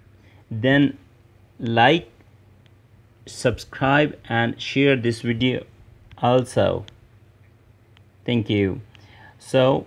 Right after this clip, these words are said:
you need to watch this video till the end. This is the key for learning.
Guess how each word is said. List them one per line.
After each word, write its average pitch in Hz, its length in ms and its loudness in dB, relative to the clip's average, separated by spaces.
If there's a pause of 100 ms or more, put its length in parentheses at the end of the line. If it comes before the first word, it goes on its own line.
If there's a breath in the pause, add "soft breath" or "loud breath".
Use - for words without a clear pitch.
you 131 160 0
need 160 220 0
to 147 80 0
watch 131 240 2
this 123 180 -6
video 120 240 -2
till 113 240 0
the 113 80 4
end. 113 200 2
This 110 160 -2
is 110 80 0
the 104 100 2
key 127 400 -2
for 110 200 -2
learning. 104 720 -2